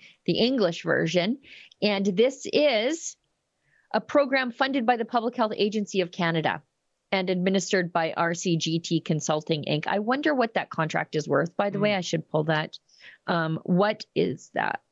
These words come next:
Speaker 1: R C G T Consulting. I'll see if I can find that. I'm just curious how big of a program this needs to be, um, to report vaccine injuries,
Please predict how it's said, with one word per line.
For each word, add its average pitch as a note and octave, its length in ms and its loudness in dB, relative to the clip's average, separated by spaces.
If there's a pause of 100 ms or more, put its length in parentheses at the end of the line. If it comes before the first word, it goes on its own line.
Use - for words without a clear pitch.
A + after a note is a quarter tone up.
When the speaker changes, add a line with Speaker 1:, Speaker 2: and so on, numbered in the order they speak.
(300)
Speaker 1:
R F3+ 120 2
C F3+ 220 0
G D#3+ 320 -2
T - 380 -4
Consulting. - 720 -2
I'll G3+ 100 0
see A#3+ 140 -2
if G3+ 100 -2
I F3+ 60 -2
can E3+ 160 -4
find D#3 320 -4
that. D#3+ 160 -4 (320)
I'm A3 120 0
just C4+ 240 -2
curious C4 360 0 (180)
how A#3 180 0
big A3+ 220 2
of B3 100 2
a B3+ 60 6
program C#4 560 0
this G3+ 180 -2
needs F3+ 340 -2
to - 100 0
be, D#3 400 -2 (280)
um, E3+ 300 0
to F#3 120 -4
report F3 420 0
vaccine D#3+ 460 -2
injuries, D3+ 600 -2